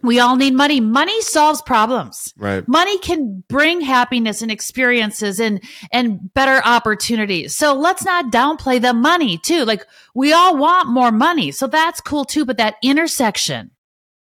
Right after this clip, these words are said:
Speaker 1: that
Speaker 2: Right.
Speaker 1: intersection of building both your wealth and your worth at the same, same time is when life actually gets to unfold, where we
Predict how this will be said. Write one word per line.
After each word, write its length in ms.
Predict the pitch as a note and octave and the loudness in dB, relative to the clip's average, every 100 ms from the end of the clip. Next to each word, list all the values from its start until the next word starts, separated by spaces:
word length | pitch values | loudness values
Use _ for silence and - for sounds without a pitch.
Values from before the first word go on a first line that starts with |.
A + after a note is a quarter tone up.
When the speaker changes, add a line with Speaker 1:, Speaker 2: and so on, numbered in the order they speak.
| _ _ _ _ _ - | _ _ _ _ _ -2
Speaker 1:
that 160 | C4 | 0
Speaker 2:
Right. 120 | G3 | 2
Speaker 1:
intersection 760 | C#4+ D4+ E4 - A3+ G3+ - F#3 | 2 2 0 0 0 0 -2 -2
of 160 | F#3 G3 | 0 2
building 320 | C4+ C4+ B3 | 2 2 2
both 240 | B3 B3 | 0 0
your 160 | A3+ G3 | -2 -2
wealth 520 | F3+ G#3+ B3 D4 D#4 - | 0 2 4 4 0 -4
and 300 | A3+ B3 C4 | -2 0 0
your 140 | D4 | 0
worth 260 | C#4+ D#4 D#4+ | 0 0 0
at 100 | E4 | -4
the 100 | D#4+ | -6
same, 400 | - D#4+ D#4+ D#4+ - | -2 0 0 -4 -12
same 300 | - D#4 D4 | -6 -4 -2
time 280 | C4 D4 D4+ | -4 -4 -6
is 140 | C4+ | -6
when 220 | B3+ C4 | -4 -2
life 420 | G#3+ G3+ A#3 D4+ D#4+ - | -2 0 0 0 -4 -2
actually 460 | A3+ A3 - A3 | -2 -2 -6 -6
gets 240 | G#3 A3+ A3+ | -6 -6 -6
to 200 | A3+ G#3+ | -6 -4
unfold, 800 | G3+ - C4+ C4 F#3+ D#3 D#3 E3 _ _ _ _ | -6 -2 0 2 2 -2 -6 -14 _ _ _ _
where 220 | A3 B3 | 0 2
we 680 | G#3+ G#3 C4+ D4+ D#4 E4 F4 | 2 0 2 2 2 0 -2